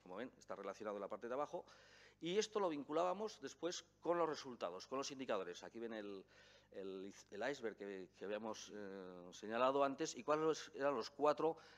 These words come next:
eh, indicadores fundamentales y más consistentes que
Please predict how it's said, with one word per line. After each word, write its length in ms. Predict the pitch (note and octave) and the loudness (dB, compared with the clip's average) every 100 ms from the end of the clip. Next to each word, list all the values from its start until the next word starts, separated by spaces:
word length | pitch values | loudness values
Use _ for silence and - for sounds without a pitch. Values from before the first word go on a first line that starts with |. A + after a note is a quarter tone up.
| - _ _ _ | -20 _ _ _
eh, 100 | A#2 | -4
indicadores 560 | A#2 A2+ A2 A2+ C3 C3 | -2 -4 0 2 2 -2
fundamentales 800 | - A#2 A2+ G#2 G#2 C3+ C3+ - | -6 -2 -2 -2 0 2 2 -2
y 60 | |
más 180 | A2 A#2+ | -4 -4
consistentes 680 | - A2+ A2+ - A2+ B2 A#2+ | -4 -8 -8 -6 -6 -6 -8
que 280 | - A#2 | -4 -4